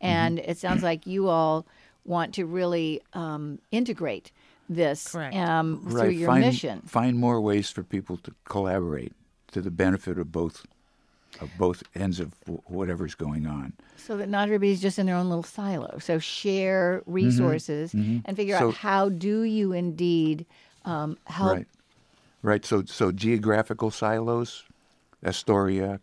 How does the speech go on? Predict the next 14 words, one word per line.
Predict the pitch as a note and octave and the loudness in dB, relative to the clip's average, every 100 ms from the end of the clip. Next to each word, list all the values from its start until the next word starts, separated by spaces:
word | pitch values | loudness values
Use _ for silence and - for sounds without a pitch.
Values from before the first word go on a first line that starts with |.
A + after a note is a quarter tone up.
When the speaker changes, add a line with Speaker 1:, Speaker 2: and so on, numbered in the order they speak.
| - | -4
Speaker 1:
Cannon | G2 F#2+ | 0 2
Beach, | F2+ F#2+ F#2+ - - | 2 0 -2 -8 -14
Seaside, | - F#2+ - E2 E2+ F2+ - _ _ _ _ _ | -6 -6 -4 -4 -4 -6 -12 _ _ _ _ _
uh, | - F2 E2+ - _ - - - | -4 -2 -4 -8 _ -20 -20 -2
or | G#2 G2 F#2+ F2+ - F2+ | 4 6 4 0 -10 0
genre | G2 G#2 G#2 E2 - | 2 4 2 -2 -6
silos. | - D#2+ D#2 D2+ - - | -2 0 0 -6 -10 -14
So | - F2 F2 - _ _ _ - | -6 -4 -4 -8 _ _ _ -2
are, | G2 F#2+ G2 | 0 0 0
are | G2 | -2
the, | G2 E2 F#2 F#2 - F2+ D#2+ | 0 -2 -6 -14 -12 -12 -10
are | G2 F#2 | -8 -6
the | F2+ | -6
s-, | - - | -10 -16